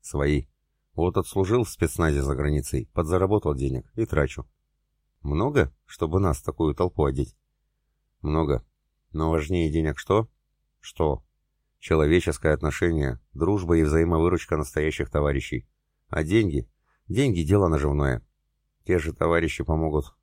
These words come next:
куда-то порекомендуют и пристроят, поддержат, посоветуют. Ясно?» «Кстати, к вопросу о том, когда сильные бьют более слабых, в том числе и в вашем детдоме.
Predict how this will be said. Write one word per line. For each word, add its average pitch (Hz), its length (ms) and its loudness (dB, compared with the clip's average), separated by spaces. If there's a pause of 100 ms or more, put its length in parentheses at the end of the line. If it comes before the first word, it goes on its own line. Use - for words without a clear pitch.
(140)
куда-то 87 360 0
порекомендуют 80 760 2
и - 60 -2
пристроят, 85 640 0 (100)
поддержат, 82 540 0
посоветуют. 71 640 0 (200)
Ясно?» 73 440 -2 (720)
«Кстати, 110 360 2
к - 80 0
вопросу 92 440 2
о 87 80 4
том, 101 420 0
когда 76 440 2
сильные 82 520 0
бьют 78 240 2
более 78 300 2
слабых, 80 520 -2
в - 60 -20
том 101 160 0
числе 85 380 0
и - 20 4
в 65 80 0
вашем 71 300 -2
детдоме. 67 440 0